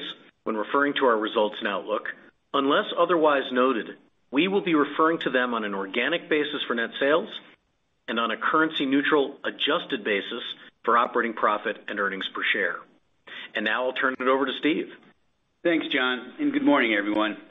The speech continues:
Speaker 2: I hope you and your families are doing well and staying healthy. Here at Kellogg,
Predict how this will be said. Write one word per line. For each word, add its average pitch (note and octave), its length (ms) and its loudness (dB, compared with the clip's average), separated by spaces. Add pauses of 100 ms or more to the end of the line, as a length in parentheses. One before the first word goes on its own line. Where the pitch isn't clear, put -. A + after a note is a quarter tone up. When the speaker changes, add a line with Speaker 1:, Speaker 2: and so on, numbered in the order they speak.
(260)
Speaker 2:
I C3 100 0
hope D#3 280 0
you C#3+ 140 6
and C3 80 4
your B2+ 180 2
families A2 440 0 (120)
are G2+ 80 2
doing A2 380 0
well G2 360 2 (160)
and F#2+ 220 -10
staying F#2+ 220 -2
healthy. - 400 -6 (720)
Here F#3+ 180 6
at C#3 180 0
Kellogg, G#2+ 440 -2